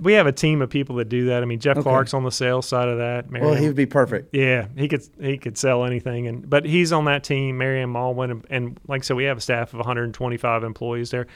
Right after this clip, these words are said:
Speaker 1: and a lot of them came from the racing side of, like, our lead engineer there was designed the current engine we're racing. And so it's just, it's just a good way to, to give people opportunities and continue to grow. So it's something,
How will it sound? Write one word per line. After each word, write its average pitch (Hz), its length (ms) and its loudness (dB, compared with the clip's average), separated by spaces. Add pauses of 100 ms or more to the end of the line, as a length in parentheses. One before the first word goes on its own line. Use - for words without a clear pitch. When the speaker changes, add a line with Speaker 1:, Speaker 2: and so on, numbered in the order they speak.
(200)
Speaker 1:
and 131 180 -2
a 135 40 -4
lot 196 240 2
of 165 120 -2
them 123 160 -2
came 151 240 -2
from 131 180 -2
the 113 80 -4
racing 120 480 -4
side 120 280 -6
of, 113 100 -8
like, 117 180 -8 (280)
our 123 200 0
lead 131 460 0
engineer 123 500 -2
there 120 200 0
was 120 280 -4 (140)
designed 120 460 -2
the 113 60 -6
current 123 280 -4
engine 120 200 -4
we're 113 100 -4
racing. 117 460 -6 (520)
And 123 160 -4
so 135 200 4
it's 151 120 0
just, - 280 -6 (180)
it's - 140 -14
just 175 200 -6
a 147 40 -2
good 135 180 2
way 139 160 2
to, 120 80 -10 (240)
to 123 100 -2
give 123 220 0
people 123 240 -2
opportunities 127 540 -4
and 110 100 -6
continue 123 380 -4
to 104 80 -10
grow. 110 340 -4
So 123 160 -4
it's 123 100 -6
something, 135 420 -4